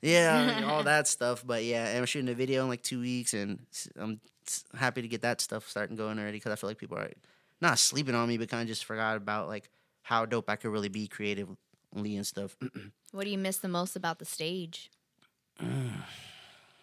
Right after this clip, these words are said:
Speaker 1: My stage is the fav-, my favorite place. So, like, not having that for a year w-, was tough because that's when I really connected with people. I think that was my biggest selling point.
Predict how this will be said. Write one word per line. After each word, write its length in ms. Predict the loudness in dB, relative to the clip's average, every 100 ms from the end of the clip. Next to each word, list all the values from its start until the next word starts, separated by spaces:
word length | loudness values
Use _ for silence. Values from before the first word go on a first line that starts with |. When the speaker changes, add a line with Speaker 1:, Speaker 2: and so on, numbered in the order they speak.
| _ -10 -2
Speaker 1:
My 120 | 0
stage 260 | 2 2 2
is 180 | 0
the 80 | -2
fav-, 360 | -2 0 0 0
my 200 | 0 2
favorite 320 | 2 2 2
place. 300 | 2 2 2
So, 180 | 2 0
like, 200 | -2 -2
not 360 | 4 6 6 2 _ _
having 320 | 2 4 4 6
that 200 | 4 4
for 160 | 2
a 60 | 2
year 280 | 2 2 2
w-, 240 | 0 -6
was 240 | -6 -4 -2
tough 460 | 0 0 0 -6 _ _ _ _ _ _ _ _ _ _
because 640 | -10 -6 -2 0 0 -4 0
that's 300 | 2 4 2
when 120 | 2
I 80 | 0
really 420 | -2 -2 -2 -2
connected 440 | -4 -2 -2 -6
with 140 | -6 -6
people. 360 | -8 -6 -6 -4
I 60 |
think 180 | -4 0
that 80 | 0
was 100 | 0
my 120 | 0
biggest 360 | -2 -2 -2 0
selling 280 | 2 0 2
point. 300 | 2 2